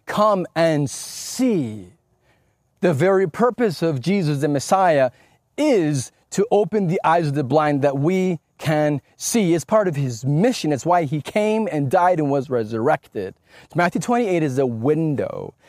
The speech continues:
I want you to think of this as a beautiful window where oftentimes we're in our house now here in the pandemic and the windows are closed and we're all shut up in our houses. And Matthew twenty-eight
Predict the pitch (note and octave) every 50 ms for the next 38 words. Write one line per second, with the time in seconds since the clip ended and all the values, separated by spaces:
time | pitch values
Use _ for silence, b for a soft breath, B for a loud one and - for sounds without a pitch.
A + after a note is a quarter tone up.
0 | b b C#3+ D3+ D3 D#3+ E3 D#3+ D#3+ - A#3+ A3+ F3+ G3+ F3 D#3 D3 D#3 E3 D3+
1 | - - B B B B C#3+ C#3 B2 A2 A#2+ A2+ B2 D#3+ F3+ D#3+ - F#3+ D#3+ D#3+
2 | E3+ E3+ D3+ C3+ A#2+ A2+ B2 B2 C#3 D#3+ E3+ - F#3 F3 - F3+ F3 F3+ E3 A#2+
3 | D3+ E3 E3+ E3 D#3+ C#3+ C#3 D3+ E3+ F3 F3 F3 E3 - - E3 E3 E3 D#3+ D#3+
4 | E3 E3 E3 E3+ E3+ D#3 D3 - - D#3 C3+ C3+ F3+ F3+ F#3+ F#3 F#3+ _ B B
5 | B B B B D3+ D3 C#3 B2 A#2 E3 G#3+ A3+ A3 G3+ G3+ E3 D3+ B2 - E3+
6 | G#3 G#3 G3+ G3+ G#3 G3+ F3+ C#3 C#3 C3 C3 C#3+ E3+ F#3+ G#3 G#3 G3+ - - -
7 | A3+ G#3 G3+ - F#3+ E3+ D3+ D3 F3 F#3 G3 F#3+ E3+ F3+ F#3 F3 D3+ - B B
8 | B B B B B B B F3+ D#3+ D3+ F#3+ G#3+ G3+ - - C4 C4 A#3+ A#3 G#3+
9 | F#3+ F3 F#3 F#3 E3+ D3 C3+